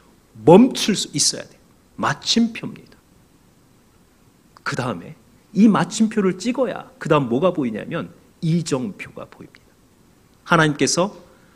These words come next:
한 곳에서의 삶을 정리하고 다음의 장을 여실 때는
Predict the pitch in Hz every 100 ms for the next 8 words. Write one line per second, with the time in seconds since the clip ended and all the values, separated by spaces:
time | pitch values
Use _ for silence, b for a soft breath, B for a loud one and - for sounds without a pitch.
0 | b - 214 233 240 240 220 208 202 196
1 | 196 185 185 180 156 143 139 120 120 -
2 | 131 160 208 214 208 - 135 139 110 101
3 | 98 101 110 202 -